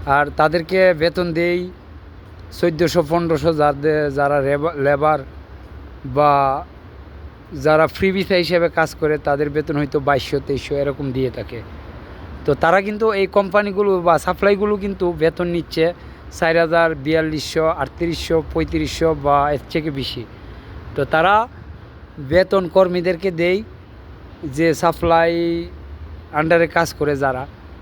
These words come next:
তাদেরকে কম বেতন দেয়। এবং, আহ, সাপ্লাইয়ের একটা বিষয় হচ্ছে আপনি যখন কাজ করবেন তখন আপনি যতদিন কাজ করবেন ততদিনের টাকা দেবে। তবে কোম্পানির ক্ষেত্রে দেখা যাচ্ছে আপনি যখন সৌদি আরবে আসবেন, কাজ করেন বা না করেন, আপনার স্যালারি,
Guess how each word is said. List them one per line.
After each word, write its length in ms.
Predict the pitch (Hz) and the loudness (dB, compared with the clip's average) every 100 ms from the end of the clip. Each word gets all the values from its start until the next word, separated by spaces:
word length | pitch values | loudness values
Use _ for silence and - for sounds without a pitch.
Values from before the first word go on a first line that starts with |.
| - | -6
তাদেরকে 520 | 147 143 160 156 175 170 | -4 -2 -2 -2 -2 0
কম 200 | 175 165 | 0 2
বেতন 300 | 156 143 131 | 0 0 -4
দেয়। 120 | 120 | -6
এবং, 460 | 127 151 151 190 185 - - - - - - - | -6 -4 -2 -2 -4 -8 -16 -18 -18 -18 -18 0
আহ, 500 | 151 156 151 175 - | 4 6 6 2 -6
সাপ্লাইয়ের 480 | - 180 185 202 208 | -4 -2 2 4 2
একটা 200 | 208 208 | 0 -2
বিষয় 300 | 202 190 196 | 0 2 4
হচ্ছে 280 | 202 196 196 | 2 2 4
আপনি 480 | 160 - 160 160 | 2 0 -4 -2
যখন 300 | 151 156 160 | -2 -4 -6
কাজ 240 | 143 160 - | -2 -2 -2
করবেন 320 | 165 160 175 | -4 -2 -2
তখন 300 | 165 143 165 | -2 0 0
আপনি 380 | 160 170 165 165 - - - - - 143 | 0 0 0 -2 -8 -18 -18 -18 -12 0
যতদিন 460 | 151 160 160 160 165 | 2 4 2 0 2
কাজ 200 | 175 - | 0 0
করবেন 320 | 170 175 180 | -2 -2 -2
ততদিনের 540 | - 165 165 170 165 | -4 -2 0 0 0
টাকা 240 | 165 147 139 | 0 -2 -4
দেবে। 180 | 120 123 | -6 -6
তবে 160 | 160 180 | -2 -2
কোম্পানির 460 | 185 190 196 196 | 0 0 0 0
ক্ষেত্রে 320 | 175 196 190 180 | 0 0 2 2
দেখা 220 | 170 180 | 2 2
যাচ্ছে 300 | 185 - 170 | 0 -2 -4
আপনি 280 | 180 170 165 | -4 -4 -2
যখন 240 | 160 165 156 | -2 -2 -4
সৌদি 380 | 165 160 165 | -4 -2 0
আরবে 300 | 165 160 151 | 0 0 0
আসবেন, 520 | 151 147 143 151 165 156 - - - - - | 2 0 0 0 0 -2 -10 -16 -18 -20 -4
কাজ 240 | 156 151 - | 0 0 0
করেন 300 | 170 170 165 | 2 2 2
বা 140 | 151 | 2
না 180 | 151 156 | 2 0
করেন, 300 | 151 151 151 | 0 -2 0
আপনার 240 | 147 165 135 | -2 -4 -4
স্যালারি, 460 | 151 147 151 160 | 0 0 0 -2